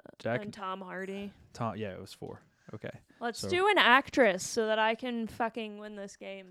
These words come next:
Speaker 2: please.
Speaker 1: Okay. Let me save, see if we can do, uh
Speaker 2: Like Whoopi Goldberg or something.
Speaker 1: I think we already did Whoopi. Anne Hathaway?
Speaker 2: Yes. Let's do it.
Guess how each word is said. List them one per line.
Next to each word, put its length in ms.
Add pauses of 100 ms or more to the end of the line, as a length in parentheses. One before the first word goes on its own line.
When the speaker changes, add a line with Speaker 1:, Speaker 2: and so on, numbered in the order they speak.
Speaker 2:
please. 440 (180)
Speaker 1:
Okay. 360 (340)
Let 100
me 260 (120)
save, 500 (800)
see 200
if 140
we 80
can 160
do, 320 (880)
uh 60 (220)
Speaker 2:
Like 160
Whoopi 420
Goldberg 560
or 100
something. 300 (280)
Speaker 1:
I 20
think 160
we 60
already 160
did 180
Whoopi. 380 (180)
Anne 200
Hathaway? 580 (400)
Speaker 2:
Yes. 540 (100)
Let's 200
do 180
it. 180